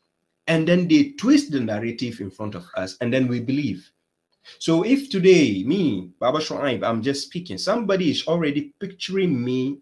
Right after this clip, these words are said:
in front of Yasir Kadi and then saying, "Who does Baba Shuaib think he is?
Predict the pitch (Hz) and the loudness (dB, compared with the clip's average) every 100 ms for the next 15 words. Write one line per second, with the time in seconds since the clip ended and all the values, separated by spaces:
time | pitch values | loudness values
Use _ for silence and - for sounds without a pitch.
0 | 113 107 95 127 143 139 131 - 101 98 | -10 -10 -6 -4 -4 -4 -6 -8 -4 -4
1 | - 143 120 92 90 95 95 - - 113 | -2 -4 -6 -10 -8 -8 -8 -14 -8 -4
2 | 113 123 120 - 127 95 90 _ _ _ | 0 0 -2 -4 -4 -4 -10 _ _ _
3 | _ 127 123 107 92 - 92 87 101 - | _ -6 -4 -2 -4 -8 -12 -8 -8 -8
4 | 90 - 92 87 90 90 90 - | -12 -12 -14 -12 -14 -16 -16 -18